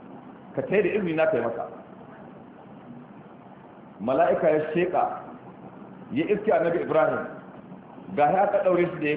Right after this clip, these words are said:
giya, za a kaɗa shi wuta. Ya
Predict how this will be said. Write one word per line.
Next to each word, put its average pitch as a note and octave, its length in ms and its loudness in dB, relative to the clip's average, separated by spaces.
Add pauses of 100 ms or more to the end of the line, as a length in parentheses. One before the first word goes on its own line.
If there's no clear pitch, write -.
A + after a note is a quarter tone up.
giya, D3 260 4 (720)
za G3+ 100 6
a F#3 140 4
kaɗa F#3+ 320 4
shi - 80 -2
wuta. E3 480 2 (3500)
Ya D3+ 120 0